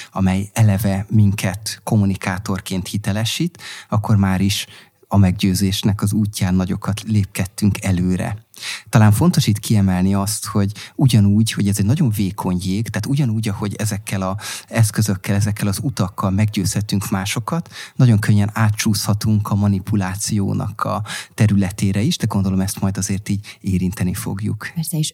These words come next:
Speaker 2: öm, a, a meggyőzés az mindig pozitív, vagy van azért a meggyőzésnek negatív oldala is?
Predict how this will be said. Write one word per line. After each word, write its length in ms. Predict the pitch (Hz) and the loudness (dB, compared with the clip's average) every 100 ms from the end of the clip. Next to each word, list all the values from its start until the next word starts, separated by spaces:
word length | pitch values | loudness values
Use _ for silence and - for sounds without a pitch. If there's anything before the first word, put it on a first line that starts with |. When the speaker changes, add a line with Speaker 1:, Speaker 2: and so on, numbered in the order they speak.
| _ | _
Speaker 2:
öm, 560 | 190 170 170 180 175 - _ _ | -2 0 2 0 0 -6 _ _
a, 260 | 156 165 160 - | -4 -2 -4 -6
a 80 | - | 2
meggyőzés 880 | 165 165 160 170 175 202 247 - - _ | 4 4 0 -2 0 0 -4 -4 -12 _
az 180 | 156 147 | -2 4
mindig 420 | 160 151 156 185 | 6 6 4 0
pozitív, 600 | - 247 254 - 220 202 | -2 -4 -4 -2 -2 0
vagy 240 | 208 202 | -2 -2
van 220 | 196 208 147 | -2 -2 -2
azért 320 | 135 127 - | -8 -12 -10
a 40 | |
meggyőzésnek 600 | 139 135 131 123 131 139 | -8 -8 -10 -12 -4 0
negatív 540 | 143 135 117 - 123 131 | 2 0 -4 -8 -8 -6
oldala 340 | 120 127 123 | -6 -6 -8
is? 320 | 135 139 - | -10 -12 -14